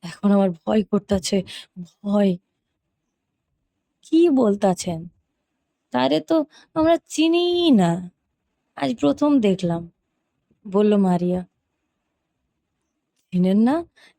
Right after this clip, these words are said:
ছি, এখন ঠিকই চিনবেন। আর এমন চেনা চিনবেন,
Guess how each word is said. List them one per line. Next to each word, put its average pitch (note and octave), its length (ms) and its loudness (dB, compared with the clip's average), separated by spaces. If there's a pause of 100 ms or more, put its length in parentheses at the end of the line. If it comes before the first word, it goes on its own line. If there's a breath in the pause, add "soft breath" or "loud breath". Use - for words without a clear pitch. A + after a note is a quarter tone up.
(140)
ছি, - 400 -10
এখন - 300 -6
ঠিকই G#3+ 380 -4
চিনবেন। E3+ 480 0 (580)
আর E3 140 -2
এমন G3 400 2
চেনা B3+ 320 0
চিনবেন, A#3+ 500 2